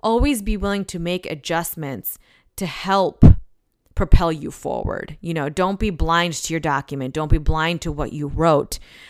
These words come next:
But as you're getting new information, as you're moving through life, be able to go back and adjust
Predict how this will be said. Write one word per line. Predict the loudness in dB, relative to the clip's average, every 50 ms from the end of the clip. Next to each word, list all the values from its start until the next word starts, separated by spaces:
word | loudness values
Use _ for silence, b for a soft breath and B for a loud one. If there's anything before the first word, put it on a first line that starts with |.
| B B
But | -8 -8 -6 -4
as | -4 -2 -2 -2 -2 -2 -2
you're | -4 -2
getting | -2 -4 -4 -4
new | -4 -4 -4 -4
information, | -6 -6 -8 -10 -8 -6 -4 -2 -2 -2 -2 -2 -4 -6 -6 -6 -8 -10 -10 b b b b b b
as | -4 -4 -2 -2 -2
you're | -4 -4
moving | -4 -4 -4 -4 -6 -6 -8 -10
through | -12 -12 -12 -12 -12
life, | -8 -6 -4 -2 0 0 -2 -2 -4 -6 -10 -14 -18 -20 b b b b b b b b
be | -2 0 0
able | 0 0 0 -2 -6
to | -6 -8
go | -8 -6 -6 -6
back | -4 -4 -4 -2 -4 -4 -6
and | -8 -8
adjust | -8 -10 -8 -6 -4 -4 -4 -4 -6 -6 -8 -10 -10 _ -14 -20